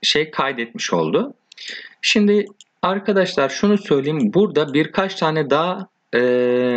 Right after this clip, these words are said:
P S D dosyası, Photoshop dosyası da olsa da her zaman her P S D, her Photoshop dosyasının bir J peg'ini alın. Neden bunu söylüyorum? Kaydedin. Neden bunu söylüyorum? Çünkü, e,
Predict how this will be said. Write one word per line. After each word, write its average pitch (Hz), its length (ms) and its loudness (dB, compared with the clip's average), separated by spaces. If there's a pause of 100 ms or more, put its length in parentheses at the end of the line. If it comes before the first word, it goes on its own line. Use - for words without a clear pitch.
P 127 180 0
S 143 240 -2
D 147 140 0
dosyası, 131 560 0
Photoshop - 680 -4
dosyası 127 460 -2
da 135 100 2
olsa 117 500 -2
da 107 220 -2 (480)
her 240 240 2
zaman 143 480 -2 (120)
her 226 300 0
P 160 180 -2
S 139 260 0
D, 143 100 0
her 202 220 0
Photoshop 170 480 -2
dosyasının 151 580 2
bir 170 120 4
J 131 240 0
peg'ini 117 300 0
alın. 80 240 -6 (140)
Neden 202 360 2
bunu 131 140 2
söylüyorum? 95 580 0
Kaydedin. 113 540 -4 (760)
Neden 208 340 2
bunu 208 140 4
söylüyorum? 185 600 0
Çünkü, 196 540 0 (180)
e, 131 60 4